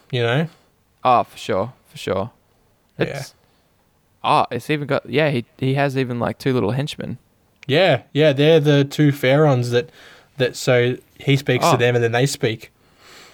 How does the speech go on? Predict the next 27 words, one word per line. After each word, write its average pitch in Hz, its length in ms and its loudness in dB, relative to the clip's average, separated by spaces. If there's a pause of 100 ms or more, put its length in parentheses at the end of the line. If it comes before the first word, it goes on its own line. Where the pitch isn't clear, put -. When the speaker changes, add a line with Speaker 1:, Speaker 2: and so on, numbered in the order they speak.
Speaker 2:
Oh, 123 120 -2
they're 139 140 0
the 131 120 -6
tri-, 120 420 -2
that, - 220 -2 (180)
so - 160 -4
that's 131 220 -2
the 113 80 -10
Triarch, 113 540 -2
really, 117 420 -2 (680)
on 113 120 -4
that 110 80 0
Speaker 1:
Basically, 117 540 0
Speaker 2:
throne. 123 100 2
Speaker 1:
yeah, 123 100 4
the 113 140 -4
three, 120 360 0
the 123 300 -4
three 127 380 0 (580)
top - 180 -2
of 135 80 0
the 117 80 -2
food 131 300 0
chain 117 260 -2
rulers, 127 640 2 (380)
and 117 140 -2
then 117 320 0